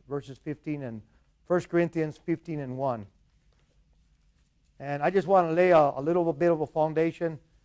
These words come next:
and then take my seat. Okay? And, um, uh, we can never learn everything in this school because just as Yahweh is infinite, his,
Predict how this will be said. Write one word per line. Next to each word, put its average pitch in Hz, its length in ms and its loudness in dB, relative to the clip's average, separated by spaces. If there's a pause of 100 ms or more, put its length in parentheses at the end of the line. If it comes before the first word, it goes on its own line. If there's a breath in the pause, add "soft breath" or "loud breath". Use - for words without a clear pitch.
(240)
and 135 160 -6
then 143 160 -2
take 151 200 -10
my 135 140 -16
seat. 131 300 -20 (520)
Okay? 127 140 -20 (800)
And, 139 260 -10
um, 131 380 -6 (1500)
uh, 127 300 -16 (180)
we 165 80 -10
can 170 200 -6
never 175 280 2
learn 175 380 4
everything 143 580 -8 (280)
in 123 80 -20
this 139 120 -12
school 147 240 -14
because 127 440 -16 (760)
just 175 160 -8
as 147 140 -8
Yahweh 165 440 2
is 131 120 -4
infinite, 147 460 -14 (480)
his, 160 360 -10